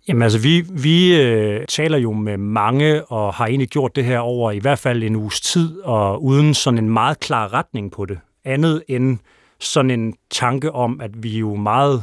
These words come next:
lige nu i medierne over den sidste lange stykke tid har haft meget fokus på Venstre. Øh, og så slog det os bare lige pludselig, at Socialdemokratiet er jo også fa-, er, har jo også haft dårlige meningsmålinger i den her regeringsperiode. Og der er alt det her med Mette Frederiksen, skal hun have et topjob, der rumler igen? Kan vide, hvad situationen er? Lad os prøve at tale med nogle folk.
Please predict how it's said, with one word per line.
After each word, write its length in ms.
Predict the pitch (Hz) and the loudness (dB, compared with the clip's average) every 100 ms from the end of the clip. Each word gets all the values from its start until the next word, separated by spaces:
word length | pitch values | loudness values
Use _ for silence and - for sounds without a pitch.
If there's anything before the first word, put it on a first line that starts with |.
| - | -6
lige 180 | 123 120 | -4 -2
nu 180 | 117 | -2
i 80 | 110 | -2
medierne 340 | 107 113 101 104 | -2 -4 -4 -6
over 120 | 101 | -8
den 100 | - | -8
sidste 220 | 131 120 | -8 -2
lange 160 | 117 120 | -2 -2
stykke 160 | 117 | -4
tid 100 | 120 | -4
har 40 | 104 | -4
haft 140 | - | -2
meget 180 | 107 107 | -2 0
fokus 240 | 113 110 | -2 -4
på 260 | - 95 85 _ _ - | -6 -8 -8 _ _ 0
Venstre. 440 | 117 180 - 165 - _ - - _ - | 2 2 2 -2 -2 _ -20 -20 _ 0
Øh, 80 | 131 | 2
og 140 | 175 | 2
så 100 | 202 | 0
slog 180 | 185 185 | 2 4
det 40 | |
os 80 | 131 | 2
bare 120 | - | 2
lige 80 | 131 | -2
pludselig, 360 | 127 127 107 98 | -2 -4 -4 -8
at 60 | |
Socialdemokratiet 680 | - 107 160 220 156 - 120 | -10 -6 -2 0 0 0 -4
er 40 | 92 | -4
jo 80 | 87 | -2
også 320 | 196 - 143 | -2 0 -2
fa-, 120 | - | -2
er, 80 | 117 | -8
har 160 | 101 | -10
jo 60 | 95 | 0
også 240 | 139 - | 0 2
haft 180 | 120 - | -2 0
dårlige 220 | 113 123 | 0 2
meningsmålinger 480 | 120 123 120 113 104 | 2 0 0 -2 -2
i 20 | |
den 100 | 117 | -2
her 120 | 113 107 | -4 -6
regeringsperiode. 1040 | 98 123 107 107 - 113 101 104 101 110 _ | -4 -4 -2 -6 -8 -8 -6 -2 0 0 _
Og 100 | - | -4
der 60 | 117 | 0
er 60 | 117 | 2
alt 140 | 120 | 2
det 80 | 117 | 0
her 40 | |
med 100 | 110 | 0
Mette 160 | 98 92 | -4 -2
Frederiksen, 420 | - 135 107 113 | 0 2 0 -6
skal 180 | - 101 | -8 -4
hun 140 | 120 | -2
have 120 | 117 | 0
et 60 | 110 | -2
topjob, 500 | - 123 - 113 104 | 0 -2 0 -4 -4
der 60 | 98 | -2
rumler 280 | 104 120 | 0 0
igen? 320 | 104 101 117 127 | -2 -2 -2 0
Kan 120 | 120 | 2
vide, 180 | 143 147 | 2 2
hvad 120 | 120 | 0
situationen 460 | - 104 - 123 | -2 -4 -2 -2
er? 80 | 101 | -2
Lad 80 | 110 | -2
os 80 | 104 | 0
prøve 120 | 123 | -2
at 60 | 120 | 0
tale 180 | 120 | -2
med 60 | 117 | -2
nogle 120 | 98 | -4
folk. 240 | - 98 | -6 -8